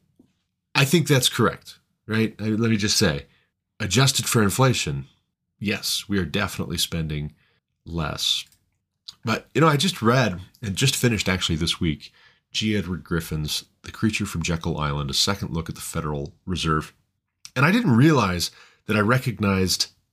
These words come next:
his face until I, I looked up the name of the author and I thought, "Oh, hey,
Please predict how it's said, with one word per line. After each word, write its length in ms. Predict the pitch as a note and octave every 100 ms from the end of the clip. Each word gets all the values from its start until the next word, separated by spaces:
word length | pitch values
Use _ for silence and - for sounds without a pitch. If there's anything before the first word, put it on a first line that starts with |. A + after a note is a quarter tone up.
| _
his 300 | - G#2 -
face 460 | - D3+ A#2+ E2 -
until 280 | G2+ - F2+
I, 200 | E2+ E2
I 100 | E2+
looked 380 | F2 C3 - -
up 280 | A2+ A2+ - - _ _ _ _
the 120 | F#2
name 340 | F#2+ A2 B2+ C3
of 140 | A2+
the 120 | A2
author 520 | G#2 F#2 E2+ G#2 A2 B2+ _ _ _ _ _ _ _ -
and 600 | A#2+ A#2 A2+ A2 G2+ - _ _ _ _ _
I 100 | -
thought, 300 | F#2 - G2 -
"Oh, 240 | E3+ E3 -
hey, 380 | D3+ G#3+ A#2